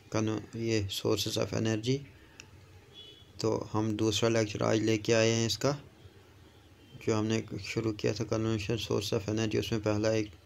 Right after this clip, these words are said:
पढ़ा था टॉपिक हमने, और नेक्स्ट वाला जो है हाइड्रो पावर प्लांट्स। अब हाइड्रो पावर प्लांट्स क्या होता है उसके बारे में आज हम पढ़ेंगे। Let's, we will start, okay। Another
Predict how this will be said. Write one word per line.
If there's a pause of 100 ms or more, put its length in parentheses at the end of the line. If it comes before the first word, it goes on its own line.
पढ़ा
था (100)
टॉपिक
हमने,
और
नेक्स्ट
वाला
जो
है (1700)
हाइड्रो (460)
पावर (120)
प्लांट्स। (420)
अब
हाइड्रो
पावर
प्लांट्स
क्या
होता
है
उसके
बारे
में
आज
हम (140)
पढ़ेंगे। (400)
Let's,
we
will
start, (160)
okay। (3000)
Another